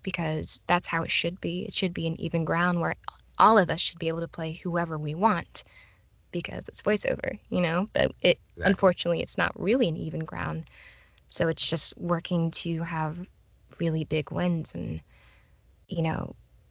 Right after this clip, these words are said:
Speaker 1: give enough opportunity for everyone in the community.
Speaker 2: I'm talking to Inaris, and ladies and gentlemen, this has been a very, very insightful conversation. Learn about her,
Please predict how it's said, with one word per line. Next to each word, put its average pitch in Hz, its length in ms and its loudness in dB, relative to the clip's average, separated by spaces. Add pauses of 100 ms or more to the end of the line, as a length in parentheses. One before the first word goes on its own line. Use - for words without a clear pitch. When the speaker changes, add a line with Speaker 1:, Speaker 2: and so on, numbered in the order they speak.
(140)
Speaker 1:
give 180 160 4
enough 170 180 2
opportunity 160 580 0
for - 200 -4
everyone 185 400 4
in - 100 -10
the 170 80 -6
community. 160 640 -4 (1900)
Speaker 2:
I'm 110 140 -6
talking 120 320 6
to 113 240 4 (280)
Inaris, 104 680 4 (240)
and 92 420 0 (580)
ladies 120 260 6
and 101 80 -4
gentlemen, 101 300 2
this 120 200 4
has 104 160 4
been 98 180 4
a 90 100 4
very, 127 340 6
very 98 580 4
insightful 101 540 4
conversation. 92 840 0 (380)
Learn 113 300 8
about 104 260 8
her, 98 460 4